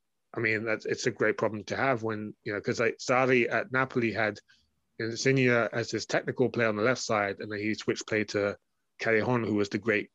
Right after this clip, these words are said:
ghost runner, making runs off the ball on the right side. Um, at Roma, with Sarri, if he went to four three three, you'd have Kluivert as, like, the battler, ball carrier on the left side, and Under with the powerful shot on, on the right, and Zaniolo with the powerful shot on the right.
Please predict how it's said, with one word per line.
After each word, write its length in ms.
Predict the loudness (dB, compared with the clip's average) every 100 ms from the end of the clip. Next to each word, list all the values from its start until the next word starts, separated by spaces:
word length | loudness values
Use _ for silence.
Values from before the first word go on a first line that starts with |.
| -12
ghost 360 | 2 2 2 0
runner, 320 | -2 -2 -6 -8
making 260 | -8 -6 -4
runs 220 | -4 -2
off 160 | -2
the 80 | -2
ball 140 | 0 0
on 80 |
the 60 | 2
right 200 | 0 0
side. 260 | -2 -6 -8 _ -20 _ _ -4
Um, 480 | 0 0 0 -4 -10 _ -4
at 140 | 0
Roma, 500 | 4 4 4 2 0 -4 _ _ -10
with 120 | -8
Sarri, 380 | -4 0 2 0
if 80 | -2
he 80 | 0
went 180 | -2 -2
to 80 |
four 160 | -2 -2
three 160 | -2 -4
three, 420 | 2 2 2 -4 _ _ _ -8
you'd 140 | -2
have 320 | 0 0 -2 -12 -10
Kluivert 460 | 0 2 4 2 -2
as, 100 | -6
like, 120 | -8 -8
the 80 | -4
battler, 600 | 0 0 0 0 0 -2 -4
ball 220 | -2 -2
carrier 380 | -2 0 0 0
on 60 | -2
the 60 |
left 240 | -2 -2 -2
side, 380 | -4 -2 -2 -6 -12 -6
and 320 | -4 -4 -6 -4
Under 280 | -2 0 0
with 120 | 0
the 60 | -2
powerful 340 | -2 -2 -2
shot 240 | -2 0 0
on, 200 | -6 -10 -8
on 60 |
the 80 | -4
right, 240 | -2 -4 -6 _ _ _ _
and 280 | -4 -2 -4 -4
Zaniolo 380 | -2 2 4 4
with 120 | 2
the 40 | 2
powerful 300 | 0 0 0
shot 160 | 0
on 60 | 0
the 60 | 0
right. 240 | 0